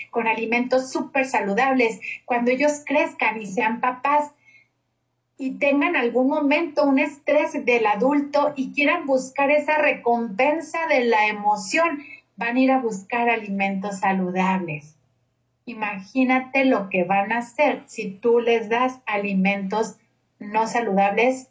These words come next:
y aparte ellos lo ligan a una emoción agradable. ¿De acuerdo? Entonces, regálate una vida sana, sería un consejo. Y me encanta a mí terminar mis charlas con esta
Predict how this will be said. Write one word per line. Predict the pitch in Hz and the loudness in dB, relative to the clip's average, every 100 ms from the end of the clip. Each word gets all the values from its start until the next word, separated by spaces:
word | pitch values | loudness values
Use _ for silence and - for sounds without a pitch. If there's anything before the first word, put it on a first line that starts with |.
| _ | _
y | - 208 | -6 -2
aparte | 196 214 196 220 | 0 -2 0 0
ellos | 226 226 | 2 2
lo | 202 196 | 2 2
ligan | 196 233 262 233 233 254 | 2 2 2 2 0 -4
a | - 208 | -2 -4
una | 208 214 | -2 -4
emoción | 202 196 190 226 208 | -2 -4 -2 0 0
agradable. | 202 190 165 165 202 196 170 151 _ _ _ _ _ - | 2 2 0 2 0 0 -4 -8 _ _ _ _ _ -12
¿De | 202 | -2
acuerdo? | 190 190 220 220 | -2 0 0 2
Entonces, | 247 254 240 233 220 254 262 - - - - | 2 2 2 0 2 0 0 -8 -16 -12 -2
regálate | 240 247 254 277 269 262 | 0 2 4 2 2 0
una | 240 240 254 | 2 0 -2
vida | 240 226 220 | -2 -2 -2
sana, | - 269 311 392 392 | -2 -4 0 0 0
sería | 262 233 233 | 0 0 -2
un | 233 | -4
consejo. | 233 226 226 - 247 254 - 302 - - - - | -2 -2 -2 0 0 0 -2 -2 -2 -10 -10 -2
Y | 262 | 0
me | 254 | 2
encanta | 254 262 294 294 320 | 0 0 0 0 0
a | 320 | 0
mí | 294 294 294 - | 2 2 0 0
terminar | 269 240 226 220 226 247 247 247 262 262 _ _ _ _ _ - | 0 0 -2 -4 -2 0 2 2 0 -6 _ _ _ _ _ -14
mis | 240 240 208 - | -6 -6 -6 -8
charlas | - 254 254 269 285 | -2 0 2 0 0
con | 262 240 | -2 0
esta | 240 196 - 247 247 | -2 -4 -4 -4 -4